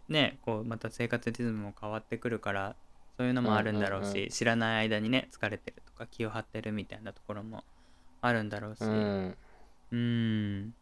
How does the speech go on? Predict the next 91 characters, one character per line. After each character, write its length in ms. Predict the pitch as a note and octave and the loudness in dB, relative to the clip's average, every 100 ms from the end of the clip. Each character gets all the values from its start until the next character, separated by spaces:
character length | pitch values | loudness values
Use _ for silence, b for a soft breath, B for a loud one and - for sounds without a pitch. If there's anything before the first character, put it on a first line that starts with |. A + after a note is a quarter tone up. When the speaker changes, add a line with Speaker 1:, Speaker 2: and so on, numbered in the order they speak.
| - | -8
Speaker 1:
な 100 | A2 | -8
ん 20 | |
か 300 | - G2+ A#2 - - | -6 -6 -8 -12 -16
そ 200 | - A#2+ | -2 2
う 60 | A#2+ | 2
い 60 | |
う 60 | A#2+ | 2
感 240 | B2 A#2 | 4 4
じ 100 | A#2+ | 4
の、 80 | A#2 | 4
ま 200 | A2 G2+ | 6 6
あ、 60 | G2+ | 4
ア 20 | |
ッ 40 | - | 2
プ 80 | A2+ | 4
デ 160 | A#2+ | 6
ー 20 | A2+ | 4
ト 120 | G#2 | 2
と 100 | G2 | 0
い 40 | |
う 40 | F#2+ | -2
か 120 | F#2+ | -6
近 200 | - G#2+ | -4 -4
況 140 | A2+ | -2
報 140 | A2+ A2+ | -4 -4
告 200 | G2 F#2 | -8 -10
な 100 | F#2+ | -10
ん 60 | |
だ 100 | G2+ | -10
け 120 | - G#2 | -8 -4
ど、 360 | A2+ G#2+ G2 B2 - | -2 -2 -4 -10 -10
ま 300 | B2 A2 G2+ | -4 -2 -4
あ、 20 | - - - | -10 -14 2
グ 120 | C#3 | 6
レ 80 | C3 | 8
は 160 | G#2+ | 6
相 160 | G#2+ G#2+ | 4 2
変 80 | A2 | 0
わ 120 | G#2+ | 2
ら 100 | G#2+ | 0
ず 340 | G#2 G#2+ A2+ - b b - | 2 2 2 -2 b b -4
日 80 | A2 | -2
本 160 | G#2+ G#2 | -2 -2
語 140 | G#2+ | 0
頑 200 | G#2+ A2 | 0 2
張 140 | A#2 A#2 | 0 0
っ 40 | |
た 100 | G2 | -4
り 100 | G2 | -4
と 100 | G2+ | -6
か、 300 | - G#2+ G#2+ - - - - - - - - | -6 -6 -6 -12 -20 -20 -20 -20 -20 -12 -4
な 100 | G2+ | 4
ん 20 | |
か 80 | B2+ | 4
Speaker 2:
あ、 40 | B2+ | 6
本 240 | C3+ C3 | 4 4
当？ 320 | D3+ C3 A2 - - | 10 10 10 0 -14
う 80 | B2 | -4
ん。 300 | B2 G#2+ F#2 - - | 0 0 -2 -8 -8
Speaker 1:
そ 180 | - A#2 | 0 2
う 40 | |
そ 140 | - A2+ | 4 2
う、 60 | |
今 200 | - B2 | 4 4
度 100 | A2 | 4
な 120 | G2+ G#2 | 2 0
ん 20 | |
か 80 | G2 | 2
料 160 | G#2 | 2
理 100 | G#2+ | 2
教 160 | A2 A#2 | 2 0
室 160 | G#2+ G2 | -2 -6
に 100 | F#2+ | -8
行 80 | - | -8
っ 20 | |
て 100 | G2 | -8
み 100 | G2 | -6
よ 60 | |
う 20 | F#2+ | -6
か 140 | F#2+ | -4
な 160 | F#2 F#2 | -6 -8
と 80 | - | -8
か 100 | G#2 | -4
言 120 | G2 | -4
い 40 | |
出 120 | G2 F#2+ | -4 -6
し 40 | |
た 120 | A2+ | -8
り 100 | - | -10
と 80 | - | -10
か。 320 | - A2 - | -6 -6 -6